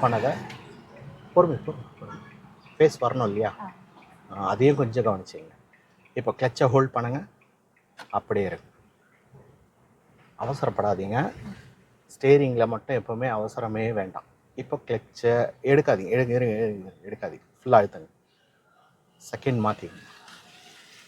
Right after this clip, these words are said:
Speaker 1: மாற்றிட்டு ஸ்லோவாக எடுங்க. கொஞ்சம் சொல்கிறதுக்கு முன்னாடி அவசரப்படுறீங்களோன்னு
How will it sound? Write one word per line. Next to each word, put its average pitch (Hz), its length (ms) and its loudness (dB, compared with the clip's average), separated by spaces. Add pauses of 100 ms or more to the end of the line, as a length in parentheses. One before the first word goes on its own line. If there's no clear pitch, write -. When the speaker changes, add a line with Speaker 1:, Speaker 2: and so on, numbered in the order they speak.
(960)
Speaker 1:
மாற்றிட்டு - 580 -6
ஸ்லோவாக 143 600 4
எடுங்க. 80 220 -10 (1300)
கொஞ்சம் 117 600 2
சொல்கிறதுக்கு 139 420 2
முன்னாடி 139 300 0
அவசரப்படுறீங்களோன்னு 110 840 -6